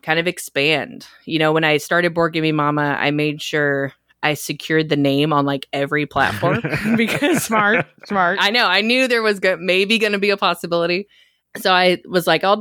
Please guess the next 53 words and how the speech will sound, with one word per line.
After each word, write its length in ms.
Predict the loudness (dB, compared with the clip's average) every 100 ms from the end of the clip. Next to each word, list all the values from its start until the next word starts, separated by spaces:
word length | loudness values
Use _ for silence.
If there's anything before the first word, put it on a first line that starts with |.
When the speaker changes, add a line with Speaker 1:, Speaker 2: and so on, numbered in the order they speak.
| -2 0
Speaker 1:
I'll 140 | 0
start 360 | 0 0 0 0
streaming," 560 | -2 0 0 -2 -8 -8
'cause 440 | -4 -2 -4 -12 -20 _ -2
I 200 | 0 -2
said, 260 | -4 -8 -6
"Streaming 420 | -2 0 2 0
is 120 | 0
the 80 | -2
place 300 | 0 0 2
where 100 | 2
I 160 | 2 0
can 540 | -2 -2 -2 -4 -6 _
play 180 | -2 -2
digital 460 | 0 0 2 0 0
games 340 | -2 -6 -8
too, 200 | -6 -6 -6 -14 -4
not 200 | -2 -2
just 220 | -6 -8
board 200 | -10 -8
games." 280 | -12 -12 -8
'Cause 300 | -6 -6 -8 _ _ -2
I 120 | -2
had 280 | 0 0 0
my 140 | 0
board 280 | 2 0 2
game 180 | -2 0
content 640 | 0 0 0 -2 -4 -10 _ 0
out, 480 | 2 0 -4 -16 -8
you 120 | -2
know, 200 | 2 2
on 200 | 2 0 0
every 460 | 0 0 2 0
space. 680 | -2 -4 -2 0 -2 -6 -16 _ -16
Speaker 2:
Mm. 240 | -12 -8 -4
Speaker 1:
And 100 | 0
I 100 | 0
thought, 280 | 0 0 0 0
"I 80 |
want 240 | 0 2 0
a 40 |
place 380 | 0 -2 -2 0
where 100 | 0
I 40 |
can 160 | 0 -2
also 340 | -2 -2 -2 -2
play 220 | -2 -2
video 420 | 0 0 0 -4
games 440 | -6 -8 -8 -4
and 260 | -2 -2 0
computer 400 | -2 0 0 0
games 300 | -2 -4 -4
too, 440 | -2 0 0 -2